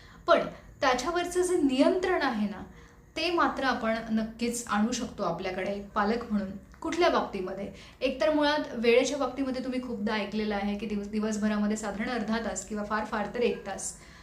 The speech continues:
हा मुलांना तुम्ही, अ, शेड्यूल करून द्यावा की हा, हा तुझा मोबाईलचा वेळ ठरलेला आहे. पण हा, हे तर महत्त्वाचं आहेच आहे, जे, जे शेड्यूलिंग आपण म्हणतो, टाइम शेड्यूल करणं किंवा टाइम मॅनेजमेंट,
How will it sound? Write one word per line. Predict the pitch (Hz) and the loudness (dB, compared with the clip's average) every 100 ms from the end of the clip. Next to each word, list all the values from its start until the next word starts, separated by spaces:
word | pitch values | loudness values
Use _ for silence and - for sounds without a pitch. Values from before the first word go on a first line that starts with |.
| - 254 | -8 0
हा | |
मुलांना | 240 220 220 220 | 2 2 2 2
तुम्ही, | 214 208 277 - - - - - | 2 0 0 -6 -14 -20 -8 -2
अ, | 196 | 0
शेड्यूल | 202 226 220 285 | 0 2 2 4
करून | 240 202 202 | 2 2 2
द्यावा | 196 208 | 0 -2
की | 285 302 | -4 -6
हा, | - 208 | -2 0
हा | 208 254 | 0 0
तुझा | 220 226 | -2 0
मोबाईलचा | 208 196 196 226 | -2 0 -2 -2
वेळ | 202 208 | -4 -4
ठरलेला | 214 202 202 220 | -6 -4 -2 -2
आहे. | 180 - - - - - - - - - | -4 -8 -16 -20 -20 -20 -20 -20 -6 2
पण | 311 330 - - | 2 2 -6 -12
हा, | - 226 | -8 -4
हे | 214 339 | 0 2
तर | 339 294 | 4 4
महत्त्वाचं | 254 240 220 220 | 4 2 2 0
आहेच | 202 202 202 | -2 -2 -4
आहे, | 254 | -4
जे, | 226 | -2
जे | 214 226 226 - | 0 2 2 0
शेड्यूलिंग | - 226 226 233 240 240 | -2 2 2 2 0 -2
आपण | 220 226 | -2 2
म्हणतो, | 214 208 208 | 2 2 -2
टाइम | 208 202 220 | -2 0 0
शेड्यूल | 226 202 208 | -2 -2 -2
करणं | 208 196 214 - - - - 233 | 0 -2 -2 -6 -10 -18 -12 -6
किंवा | 208 202 | -2 0
टाइम | 202 202 220 | 0 2 2
मॅनेजमेंट, | 202 202 202 233 | 2 0 -2 -4